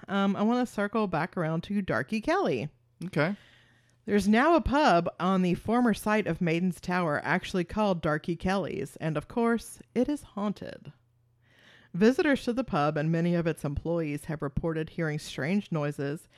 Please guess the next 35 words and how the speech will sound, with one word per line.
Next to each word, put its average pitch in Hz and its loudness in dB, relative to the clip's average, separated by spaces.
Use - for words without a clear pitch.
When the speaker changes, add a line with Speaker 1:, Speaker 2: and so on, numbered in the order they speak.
Speaker 1:
seeing 185 0
objects 180 -2
moving 180 2
by 165 -2
themselves, 151 -6
and 151 -2
have 165 -2
had 175 0
the 170 -2
eerie 180 2
feeling 160 -2
of 147 -6
being 143 -4
watched. - -10
And 185 8
there's 185 8
also, 175 4
like, 135 -2
you 175 2
know, 151 2
if 147 -4
you're 151 0
cleaning 180 4
up 165 4
at 160 2
the 165 4
end 170 4
of 165 0
the 170 4
day, 156 2
there's, 156 -2
like, 151 -4
a 147 -2
reflective 151 -2
surface. 143 -2